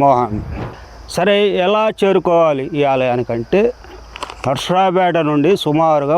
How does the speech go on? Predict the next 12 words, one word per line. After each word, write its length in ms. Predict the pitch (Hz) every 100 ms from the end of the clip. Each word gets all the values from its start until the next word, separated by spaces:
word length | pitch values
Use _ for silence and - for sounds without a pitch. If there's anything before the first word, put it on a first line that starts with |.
| 160
పదిహేను 300 | 147 147 147 147 -
కిలోమీటర్ల 500 | 151 156 143 139 139 127
దూరంలో 380 | 131 131 131 190 202
ఈ 20 | 151 135
ఆలయం 240 | 135 131 120
ఉంటుంది. 340 | 107 104 95 101 - - - - - - 147
అలానే 380 | 175 185 170 160 170 - - - - - - - - 123
బస్ 180 | 147 -
సౌకర్యానికి 600 | 202 185 190 190 180 175 160
ఎటువంటి 280 | 156 156 151
ఇబ్బంది 280 | 131 135 135 123
లేదు. 200 | 110